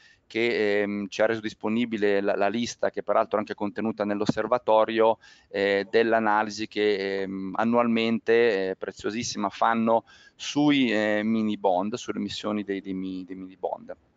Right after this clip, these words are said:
con altri partner naturalmente. Siamo partiti dal, dalle emissioni di mini bond elencate proprio nel, nello studio del Politecnico, che sono centonovantotto,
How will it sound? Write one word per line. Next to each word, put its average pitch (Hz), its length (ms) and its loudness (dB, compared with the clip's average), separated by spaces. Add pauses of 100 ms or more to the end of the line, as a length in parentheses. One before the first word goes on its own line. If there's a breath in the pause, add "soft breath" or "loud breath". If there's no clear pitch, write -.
(400)
con 98 200 0
altri 92 260 -4
partner 78 400 -2
naturalmente. 82 760 -6 (420 loud breath)
Siamo 160 340 2
partiti 139 720 -2
dal, 117 420 4
dalle 123 220 4
emissioni 113 800 2
di 104 100 -8
mini 110 260 -2
bond 110 540 2
elencate 110 920 0
proprio 107 360 0
nel, 110 340 -2
nello 110 220 -2
studio 107 520 -6
del 98 540 0
Politecnico, - 920 0 (260 loud breath)
che - 120 -14
sono 117 280 2
centonovantotto, 110 1500 0